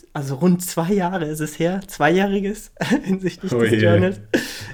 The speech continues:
Speaker 1: ähm, wo, wo ich angefangen habe, wirklich jeden Tag, ähm,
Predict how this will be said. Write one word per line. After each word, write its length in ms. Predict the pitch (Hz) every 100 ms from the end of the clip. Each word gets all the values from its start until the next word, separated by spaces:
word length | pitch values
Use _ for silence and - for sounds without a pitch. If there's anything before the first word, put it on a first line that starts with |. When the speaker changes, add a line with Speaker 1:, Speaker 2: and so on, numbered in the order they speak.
| - - -
Speaker 1:
ähm, 480 | 170 170 165 170 -
wo, 240 | 165 175 170
wo 100 | 180
ich 160 | 196
angefangen 400 | 196 220 214 208
habe, 180 | 190 -
wirklich 340 | 190 190 175 -
jeden 380 | 185 233 233
Tag, 460 | 208 180 190 202 202 - _ _ -
ähm, 720 | 143 151 160 165 165 165 175